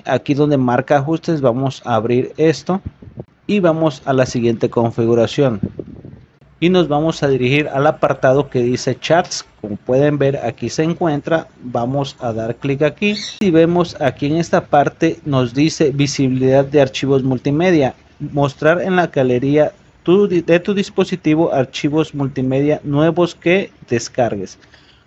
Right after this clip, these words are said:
O sea, ¿qué pasa si nosotros desactivamos esta opción?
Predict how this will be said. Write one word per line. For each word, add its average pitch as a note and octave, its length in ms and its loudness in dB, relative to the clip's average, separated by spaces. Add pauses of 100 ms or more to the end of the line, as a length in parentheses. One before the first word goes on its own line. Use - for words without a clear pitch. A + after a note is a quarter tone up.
O C3+ 120 -2
sea, C3 260 2
¿qué D#3 200 0
pasa F3+ 340 0
si E3 140 -2
nosotros D3+ 680 0
desactivamos C3+ 920 0
esta C3 240 0
opción? G3 420 0